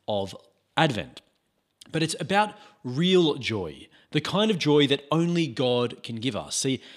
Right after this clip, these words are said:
there is a huge difference between happiness or merriment and true, authentic Christian joy.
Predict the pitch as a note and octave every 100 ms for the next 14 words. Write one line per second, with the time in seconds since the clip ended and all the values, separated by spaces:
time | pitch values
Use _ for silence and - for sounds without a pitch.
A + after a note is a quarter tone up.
0 | - - C#3+ C3+ C#3 - G3+ G#3 - D3
1 | C#3 C3 A2+ - - A2+ F#2+ - D#3 E3
2 | F#3+ F#3 - B2 A2 A#2 E3 G3+ C3+ G2+
3 | D3 - - - _ - C3 B2+ - D#3
4 | E3 E3+ F3+ B2 - C3 A#2 B2+ - -
5 | A2 - A2 G2 - G#2 G#2+ F#2 -